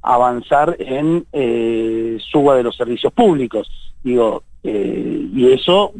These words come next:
va a traer alguna reacción o alguna consecuencia inflacionaria. Habla también de un, de un dólar a ciento treinta para diciembre del año que viene.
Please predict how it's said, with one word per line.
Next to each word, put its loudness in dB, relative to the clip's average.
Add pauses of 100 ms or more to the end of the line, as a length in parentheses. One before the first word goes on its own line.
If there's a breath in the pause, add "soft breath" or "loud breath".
va 4
a -2
traer 2
alguna 0 (320 loud breath)
reacción 0
o 4
alguna 0
consecuencia -2
inflacionaria. 0 (360 loud breath)
Habla 4
también 0 (240)
de 2
un, -4
de 2
un 2
dólar 4
a 0
ciento 0
treinta 2
para 2
diciembre -4
del 0
año -2
que -2
viene. 0